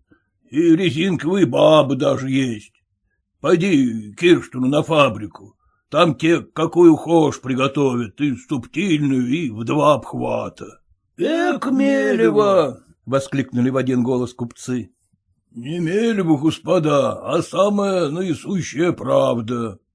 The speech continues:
Теперь че, кто буйной политики держится,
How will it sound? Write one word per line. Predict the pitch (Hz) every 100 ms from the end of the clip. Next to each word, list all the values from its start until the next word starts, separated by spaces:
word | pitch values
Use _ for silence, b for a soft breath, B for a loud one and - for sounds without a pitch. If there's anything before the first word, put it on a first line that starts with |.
| _ _ _ _
Теперь | 151 151 185 185 139
че, | 175 175 113
кто | - 185 175 127
буйной | 131 202 175 165 156
политики | 139 160 170 123 - 123
держится, | 110 202 208 151 131 - 104 85